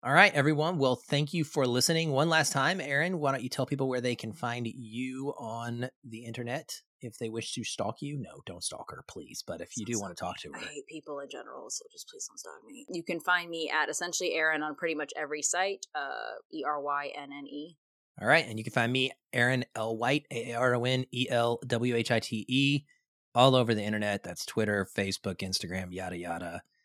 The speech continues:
Speaker 1: And there are show note links. There are links in every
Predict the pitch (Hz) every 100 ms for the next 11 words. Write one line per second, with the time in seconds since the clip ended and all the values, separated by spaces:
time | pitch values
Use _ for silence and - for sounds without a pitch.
0 | _ _ 92 90 87 90 85 85 - 92
1 | 85 82 - 90 85 - - - - _
2 | _ - - 87 98 120 143 139 - -
3 | - 131 117 110 101 - - 107 101 101
4 | 98 90